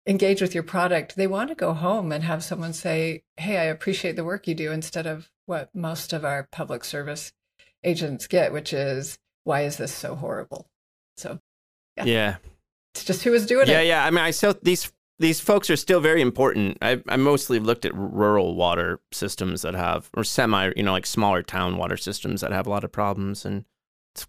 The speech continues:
Speaker 2: clear that it's just everyday folks running these things, and they do, they are very prideful of their, uh,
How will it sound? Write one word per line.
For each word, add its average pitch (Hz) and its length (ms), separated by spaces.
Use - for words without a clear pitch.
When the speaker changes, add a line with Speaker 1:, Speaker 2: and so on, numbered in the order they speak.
Speaker 2:
clear 135 300
that 113 160
it's 107 120
just 110 240
everyday 127 300
folks 117 400
running 104 200
these 98 200
things, 98 380
and 101 120
they 107 100
do, 117 220
they 113 140
are 120 140
very 110 240
prideful 95 720
of 92 120
their, 95 280
uh, 95 220